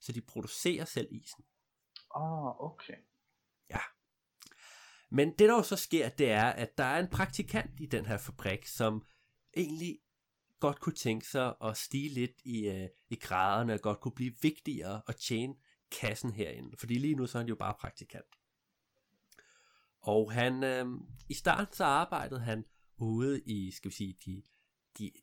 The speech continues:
Speaker 1: de lidt nederen afdelinger, hvor det bare går ud på at t-, tage prøver af kopperne en gang imellem, og lige tjekke, om det nu også holdt, om de kunne tåle til,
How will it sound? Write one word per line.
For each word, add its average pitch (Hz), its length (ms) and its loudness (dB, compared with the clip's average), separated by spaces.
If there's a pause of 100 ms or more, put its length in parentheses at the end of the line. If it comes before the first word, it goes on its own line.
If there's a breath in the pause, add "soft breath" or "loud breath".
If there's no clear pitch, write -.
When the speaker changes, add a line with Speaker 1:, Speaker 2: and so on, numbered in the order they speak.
Speaker 1:
de 139 60 4
lidt 156 260 0
nederen 151 360 2
afdelinger, 101 720 0
hvor 101 140 -2
det 104 100 -6
bare 101 200 2
går 117 140 -2
ud 110 60 2
på - 160 -4
at - 60 -4 (100)
t-, - 300 -10
tage - 240 -4
prøver 101 520 2
af 95 440 -2
kopperne 123 400 4
en 107 100 -2
gang 104 200 2
imellem, 107 300 0
og 104 80 -4
lige 110 200 -4
tjekke, 101 540 2
om 98 180 -4 (220 loud breath)
det 110 100 0
nu 120 180 4
også 123 200 2
holdt, 120 300 2
om 113 100 -2
de 110 100 -6
kunne - 180 -6
tåle 117 340 2
til, 110 300 0